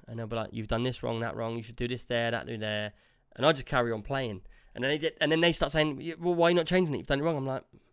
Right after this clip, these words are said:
"Don't want to. Just carry on playing." And I,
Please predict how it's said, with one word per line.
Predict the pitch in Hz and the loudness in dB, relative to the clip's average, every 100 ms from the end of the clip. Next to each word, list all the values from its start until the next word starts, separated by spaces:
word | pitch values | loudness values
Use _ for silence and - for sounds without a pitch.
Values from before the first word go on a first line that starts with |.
| _ _ | _ _
"Don't | 117 | -8
want | 127 151 | -6 -8
to. | 104 - | -12 -18
Just | 117 | -14
carry | - 123 120 | -4 0 0
on | |
playing." | 113 139 143 107 - - - - | 0 0 0 -2 -6 -20 -8 0
And | 147 139 - _ _ _ _ _ - | 2 0 -6 _ _ _ _ _ 2
I, | 214 | 4